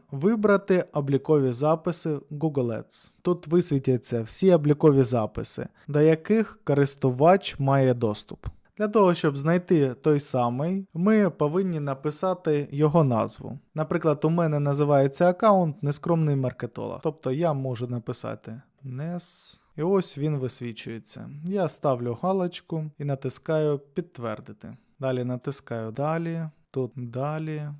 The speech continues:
Все у мене повинно бути увімкнено. Тут також розкриваємо. Все увімкнено. І натискаємо надіслати. Все,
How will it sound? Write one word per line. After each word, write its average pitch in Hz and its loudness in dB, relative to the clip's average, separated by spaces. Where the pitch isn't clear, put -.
Все 131 -4
у 123 -2
мене 120 -6
повинно 117 -8
бути 120 -10
увімкнено. 135 -8
Тут 123 -10
також 123 -8
розкриваємо. 143 -6
Все 120 -6
увімкнено. 147 -8
І 196 -2
натискаємо 139 -2
надіслати. 131 -8
Все, 127 -2